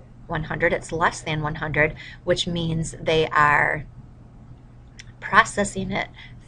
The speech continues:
faster than it's arriving. So is the amount of unprocessed gravel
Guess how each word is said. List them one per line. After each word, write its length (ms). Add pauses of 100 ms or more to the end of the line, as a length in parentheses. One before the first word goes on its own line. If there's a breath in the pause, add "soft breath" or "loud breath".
faster 460
than 200
it's 200
arriving. 560
So 220
is 200
the 100
amount 400
of 220
unprocessed 840
gravel 460